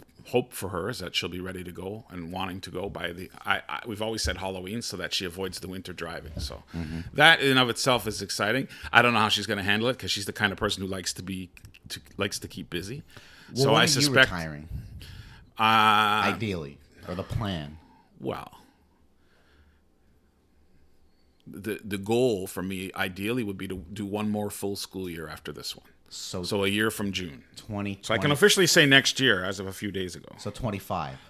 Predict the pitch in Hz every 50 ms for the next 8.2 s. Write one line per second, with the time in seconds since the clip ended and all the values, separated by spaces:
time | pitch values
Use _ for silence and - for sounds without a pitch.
0 | - - _ _ _ - - 147 180 214 208 208 185 165 156 131 147 147 147 135
1 | 135 123 113 131 123 120 113 107 104 127 143 165 180 196 208 220 - - - -
2 | - - - - _ - 156 147 - - 135 123 - 156 139 135 131 139 135 127
3 | 110 127 123 120 120 120 117 113 113 110 110 104 104 98 98 92 78 64 60 -
4 | - 50 - 50 50 - - - - 101 107 107 110 110 - 104 87 104 104 120
5 | 147 175 180 156 123 104 98 95 104 127 123 - 127 113 107 107 110 104 147 180
6 | 196 180 156 127 107 98 95 98 98 98 131 101 95 - - 104 101 98 92 92
7 | 92 - - 120 123 - - 135 135 147 151 175 190 160 98 98 - 92 92 90
8 | - - -